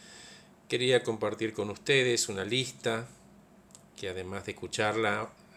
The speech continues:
la van a poder encontrar en un artículo que publicaré esta semana en LinkedIn, en caso que la quieran tener por escrito, y otra manera de obtenerla es simplemente pidiéndomela, y de alguna manera,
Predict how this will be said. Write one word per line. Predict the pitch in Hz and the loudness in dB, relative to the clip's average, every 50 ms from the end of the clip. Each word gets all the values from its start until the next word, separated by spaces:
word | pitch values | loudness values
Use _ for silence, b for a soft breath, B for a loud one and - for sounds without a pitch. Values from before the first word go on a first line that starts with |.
| - - | -16 -12
la | 95 87 | -10 -8
van | 92 92 90 90 | -8 -8 -8 -8
a | 85 | -8
poder | - 90 90 92 92 | -6 -6 -6 -6 -6
encontrar | 87 87 - 87 82 - 95 95 92 90 90 | -8 -8 -10 -10 -8 -6 -4 -4 -4 -4 -6
en | 92 | -8
un | 90 90 92 92 95 | -10 -10 -8 -8 -8
artículo | 90 92 90 - 117 113 - - 110 101 101 98 104 113 110 B B B B B B B B B B B B B B - | -8 -8 -4 -2 -2 -2 -2 -6 -4 -2 0 -2 -2 -2 -6 B B B B B B B B B B B B B B -6
que | 120 120 | -6 -4
publicaré | - - 107 98 104 101 - 101 95 104 | -4 -4 -4 -4 -6 -4 -2 -2 0 0
esta | 104 - 104 | -2 0 0
semana | - - 104 92 95 98 98 | 0 0 0 -2 -4 -6 -6
en | 90 87 | -6 -6
LinkedIn, | 92 90 92 90 92 90 101 113 117 117 117 123 127 127 - - - - - - - | -8 -8 -6 -4 -4 -2 0 0 0 0 -2 -6 -8 -12 -16 -20 -20 -20 -20 -16 -14
en | 104 95 | -14 -8
caso | - 104 92 - - 95 | -6 -4 -2 -2 -4 -4
que | - 95 | -4 -6
la | 90 87 | -6 -6
quieran | 85 - 95 92 92 90 | -6 -6 -6 -6 -6 -6
tener | - 92 90 92 92 | -8 -8 -6 -6 -8
por | - - 87 | -6 -6 -6
escrito, | 87 - - - 143 147 143 139 139 127 120 123 135 139 139 - - - | -6 -6 -6 -4 -2 -2 -2 0 2 4 4 4 2 0 -4 -10 -14 -10
y | 202 190 185 | -6 -4 -4
otra | 185 175 170 160 147 | -2 0 0 2 2
manera | 151 147 151 151 156 151 147 147 | 2 4 4 4 4 4 4 2
de | 143 | 2
obtenerla | 139 139 - 151 143 135 127 123 135 139 123 110 | 0 2 2 4 4 6 4 4 4 2 4 4
es | 113 113 - | 4 4 2
simplemente | - 123 113 107 107 101 101 104 104 110 104 | 0 0 -2 -2 -2 -2 -2 -2 0 -2 -2
pidiéndomela, | - - 92 98 98 98 101 101 104 110 98 92 87 85 87 - B B B B B B B B B B B B B B - | -2 -4 -6 -6 -6 -4 -4 -2 -2 -2 -2 -2 -4 -4 -6 -8 B B B B B B B B B B B B B B -10
y | 117 | -4
de | 107 110 | -2 -2
alguna | 101 101 107 104 104 98 | -2 -2 -2 -2 -2 -2
manera, | 101 98 92 90 90 87 87 90 92 - | -2 -2 -2 -2 -2 -2 -4 -6 -8 -12